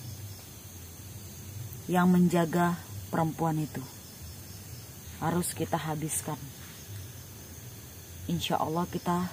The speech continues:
bisa satu persatu. Bagaimana caranya kita harus bisa. Karena kita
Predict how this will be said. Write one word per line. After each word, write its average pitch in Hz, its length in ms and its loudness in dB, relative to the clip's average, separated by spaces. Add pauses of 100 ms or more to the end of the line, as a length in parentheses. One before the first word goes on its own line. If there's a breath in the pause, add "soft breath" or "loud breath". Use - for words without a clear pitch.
(180)
bisa 170 400 -2
satu 165 240 -2
persatu. 156 520 -4 (3500)
Bagaimana 160 560 2
caranya 160 540 0
kita 160 240 -2
harus 156 320 -2
bisa. 151 240 -2 (1400)
Karena 156 300 -2
kita 185 480 4